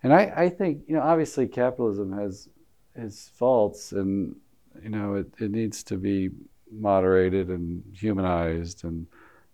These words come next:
you know, you need to take care of the least and the suffering and things. Some, but I look at it as, like, t-, one, that if you wanna have a healthy economy, you have to have some element of it. If,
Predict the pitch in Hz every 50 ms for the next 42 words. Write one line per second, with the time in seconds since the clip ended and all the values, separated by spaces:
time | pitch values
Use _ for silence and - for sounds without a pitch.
0 | _ - - _ _ _ - - - _ _ - 143 104 95 87 87 87 92 98
1 | 95 90 82 - - 98 90 - - - 95 92 87 85 85 85 80 90 87 82
2 | 85 - - - - - - 92 - - 104 101 95 - 98 92 90 87 - 92
3 | 92 87 82 - - 95 92 90 - - - - - - - _ _ _ _ 135
4 | 131 127 - - - - - - - _ - 170 190 233 277 233 156 147 127 113
5 | 110 107 104 110 107 104 120 123 117 107 - - - - - 185 - - _ _
6 | - 135 120 139 170 208 196 147 117 120 123 113 117 - 143 143 170 185 170 143
7 | 139 135 131 110 104 123 139 135 - 107 98 - - 120 127 127 117 104 95 92
8 | 101 123 135 131 - - 110 95 - - - 127 127 113 107 98 - - 107 113
9 | 120 120 107 92 82 85 80 76 82 82 76 - - _ _ _ _ - 110 104